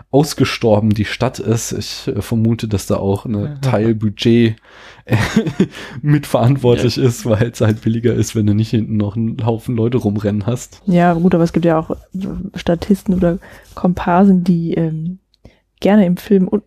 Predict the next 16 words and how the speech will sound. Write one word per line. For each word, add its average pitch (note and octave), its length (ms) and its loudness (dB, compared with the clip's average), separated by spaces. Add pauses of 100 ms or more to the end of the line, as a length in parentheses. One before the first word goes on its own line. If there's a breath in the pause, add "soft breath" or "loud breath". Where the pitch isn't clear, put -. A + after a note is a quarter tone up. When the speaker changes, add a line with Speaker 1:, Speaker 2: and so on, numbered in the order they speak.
(120)
Speaker 3:
mitwirken G3 640 2
und F#3 100 4
dafür F3 460 0 (640)
kein - 240 -6
Geld G3 360 0
bekommen. - 220 -6
Speaker 1:
Das B2 100 4
stimmt, C3+ 260 0
aber A2+ 120 4
du A2 80 2
brauchst A#2 260 0
ja A#2+ 80 0
immer A2+ 340 0
dann A2+ 200 2
auch A2+ 80 2
noch G#2 240 2